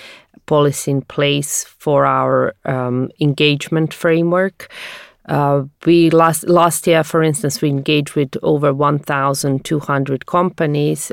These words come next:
and with majority of those companies, we have asked them to start understanding from the risk perspective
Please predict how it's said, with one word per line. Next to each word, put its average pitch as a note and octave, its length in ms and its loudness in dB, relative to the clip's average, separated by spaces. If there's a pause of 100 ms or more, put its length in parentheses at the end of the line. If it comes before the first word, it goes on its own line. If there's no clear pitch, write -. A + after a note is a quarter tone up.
and C#3 380 -2
with C#3 120 0
majority D3 600 0
of C3 140 -6
those C#3 240 -2
companies, C#3+ 800 -4
we C#3+ 160 -2
have C#3 240 -4
asked C#3+ 400 -2
them C3+ 360 -2
to C#3 100 -6
start E3 480 -2
understanding C#3+ 800 -4
from F#3 320 2
the E3+ 140 2
risk D3+ 520 0
perspective C#3 880 -4